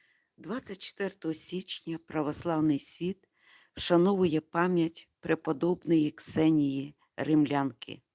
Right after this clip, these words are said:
подвижниці, яка є символом смирення, самопожертви та глибокої віри. Її життєвий шлях став прикладом відданості Богові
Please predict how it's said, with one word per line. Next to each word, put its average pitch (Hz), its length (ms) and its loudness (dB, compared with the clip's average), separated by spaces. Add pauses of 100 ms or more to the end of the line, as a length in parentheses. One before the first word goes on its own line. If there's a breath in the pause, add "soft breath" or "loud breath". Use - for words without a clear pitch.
(480 soft breath)
подвижниці, 151 1120 0 (180)
яка 147 340 -4
є 143 220 -4
символом 139 680 0
смирення, 135 840 -2 (760 soft breath)
самопожертви 156 1160 -2 (100)
та 160 140 -2
глибокої 139 920 -4
віри. 135 400 -8 (540)
Її 180 340 -2
життєвий 220 480 -2
шлях - 600 -6 (180)
став - 420 -8
прикладом 151 760 -4 (340)
відданості 139 840 -4
Богові 127 720 -2